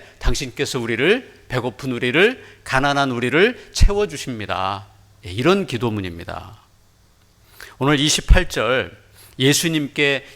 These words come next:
이방인이었고 여인이었던 이 여-, 이, 이분이 예수님께 이렇게 간청해요. 이십팔 절 한번 보실까요? 그래도, 시작. "그래도 그 여자는,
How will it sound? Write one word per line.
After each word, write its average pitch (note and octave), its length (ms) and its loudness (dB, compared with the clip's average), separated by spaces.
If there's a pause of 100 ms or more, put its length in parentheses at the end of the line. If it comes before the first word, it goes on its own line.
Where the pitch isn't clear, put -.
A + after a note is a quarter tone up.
이방인이었고 C#3 1200 0
여인이었던 C3+ 840 0
이 B2 200 -2
여-, A#2+ 140 0
이, C3+ 300 -2
이분이 B2 540 -2 (200)
예수님께 C#3+ 560 0
이렇게 F3+ 380 2
간청해요. G2+ 760 -6
이십팔 C3 400 -4
절 C3+ 160 -4
한번 G#2+ 180 -6
보실까요? A#2+ 460 -4 (1500)
그래도, B2 640 0
시작. A#2 420 -2 (240)
"그래도 D#3+ 580 4
그 D#3+ 280 0
여자는, C#3 540 2